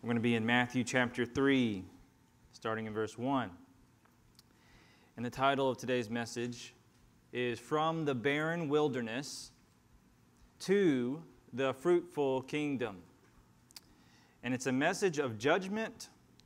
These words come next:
repentance, and abundant life. And I wanna go through six main parts. We'll first look at in those days.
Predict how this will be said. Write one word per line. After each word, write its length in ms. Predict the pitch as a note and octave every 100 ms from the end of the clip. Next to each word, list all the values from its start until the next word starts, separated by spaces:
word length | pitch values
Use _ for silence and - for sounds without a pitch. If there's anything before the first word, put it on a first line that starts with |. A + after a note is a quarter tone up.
| -
repentance, 1000 | B2 - F#3 G#3+ G3 D#3 C#3+ - - - _ _ _ _ _ _ _ _ -
and 320 | C#3 E3+ E3
abundant 500 | D3+ C3+ D3+ D3+ D3
life. 420 | C3 A#2 F#2+ - - - - _ _ _ _ _ _ _ _ _ _ _ _ _ _ - _ _ _ _ - _ _ -
And 100 | B2+
I 20 |
wanna 160 | D3 D#3
go 180 | F3 E3+
through 480 | E3+ D#3 D3+ D3
six 420 | C3+ - G3+ G3 E3
main 300 | D#3+ D3+ C3+
parts. 680 | D#3+ E3+ E3 - - - - - _ -
We'll 120 | B2+
first 320 | A#2+ D3 C3+ C#3+
look 220 | C#3 -
at 420 | B2+ B2 A#2+ - - _ _ _ -
in 240 | E3 F#3+ F3+
those 340 | E3 E3 C#3+
days. 760 | G#2+ C3+ B2 G#2+ G2 - -